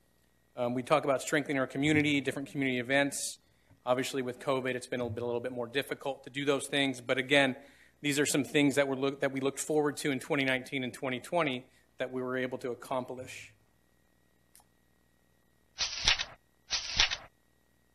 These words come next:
Introduces our command staff.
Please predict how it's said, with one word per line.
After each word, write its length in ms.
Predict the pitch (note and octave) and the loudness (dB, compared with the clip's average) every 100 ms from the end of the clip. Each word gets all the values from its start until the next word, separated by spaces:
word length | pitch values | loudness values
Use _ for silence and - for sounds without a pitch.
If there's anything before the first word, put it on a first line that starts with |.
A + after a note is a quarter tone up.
| _ _ _ _ _ _ | _ _ _ _ _ _
Introduces 460 | C3 C3 B2+ B2+ B2+ | -16 -10 -8 -6 -2
our 80 | B2 | -2
command 400 | B2 B2+ C3 B2+ | 0 4 4 2
staff. 520 | - C#3+ C3+ B2+ - | 2 4 4 2 -10